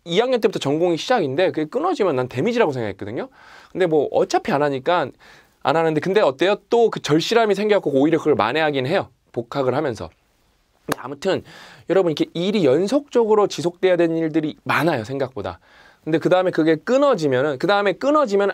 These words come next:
아예 효과를 못 보는 일도 많습니다. 그 끊어짐으로써 아예 이게 앞에 게 물거품이 되는 일들도 많아요. 그 다음에 끊어짐으로써 이게 오십, 오십을 나눠서 백을 만드는 게 아니라 팔십, 칠십으로 줄어지는 일도, 일도 많습니다.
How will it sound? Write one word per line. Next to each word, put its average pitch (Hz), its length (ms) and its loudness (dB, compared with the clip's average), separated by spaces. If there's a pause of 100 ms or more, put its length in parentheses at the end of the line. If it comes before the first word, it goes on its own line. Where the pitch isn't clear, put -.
아예 233 240 2
효과를 247 340 0
못 139 160 -2
보는 180 220 2
일도 156 220 0
많습니다. 104 560 -6 (640)
그 160 200 2
끊어짐으로써 196 1000 2
아예 208 380 2
이게 175 240 0
앞에 196 400 0
게 208 240 0 (100)
물거품이 196 580 0
되는 170 240 2
일들도 147 300 0
많아요. 98 400 -4 (440)
그 147 100 -2
다음에 165 300 4
끊어짐으로써 214 1040 2
이게 196 360 0 (400)
오십, 180 420 0
오십을 151 380 0
나눠서 135 500 0
백을 151 300 0
만드는 139 380 -2
게 131 60 -2
아니라 123 360 -2 (100)
팔십, - 300 -10
칠십으로 240 420 -4
줄어지는 151 640 -2 (140)
일도, 156 260 -2
일도 151 300 0
많습니다. 127 580 -4